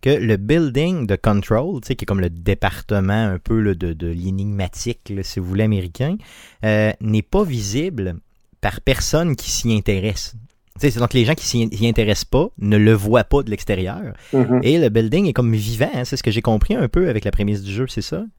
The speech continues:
Speaker 2: Oui, en effet. Donc,
Speaker 1: Hmm.
Speaker 2: euh, il y a des points de contrôle et tout ça qu'on doit nettoyer, euh, des entités qui s'appellent les HISS, euh, dans le building. Donc, à partir du moment qu'on, on nettoie les, les,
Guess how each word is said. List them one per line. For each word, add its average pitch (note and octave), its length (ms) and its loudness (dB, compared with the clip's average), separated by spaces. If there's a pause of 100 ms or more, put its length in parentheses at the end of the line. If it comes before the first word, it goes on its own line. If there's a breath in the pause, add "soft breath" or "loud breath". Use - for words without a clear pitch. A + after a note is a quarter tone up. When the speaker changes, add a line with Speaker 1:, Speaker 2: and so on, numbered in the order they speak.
(380)
Speaker 2:
Oui, D#3 280 10
en C3 140 8
effet. C#3+ 400 8
Donc, A#2+ 320 0
Speaker 1:
Hmm. C3+ 40 4
Speaker 2:
euh, A2+ 100 8
il A#2 80 2
y - 20 2
a A#2 40 2
des A#2+ 120 4
points B2+ 160 2
de B2+ 60 -2
contrôle B2+ 400 4
et A#2 60 -2
tout - 120 -18
ça C3 180 6
qu'on A2+ 460 0
doit A2+ 240 8
nettoyer, A#2+ 720 4 (500 loud breath)
euh, G2+ 680 6
des G#2 340 2
entités A#2+ 440 2
qui - 80 -14
s'appellent A2+ 280 4
les A2+ 280 0
HISS, - 520 6 (400 soft breath)
euh, G#2 960 6
dans A2 160 2
le G#2+ 60 0
building. A2 500 2
Donc, A#2 220 0
à G2+ 80 2
partir G#2+ 260 -4
du G#2+ 60 -2
moment A2 200 0
qu'on, G#2 360 -2
on G#2 120 0
nettoie G#2+ 360 2
les, G#2 400 -2
les, G2+ 240 -10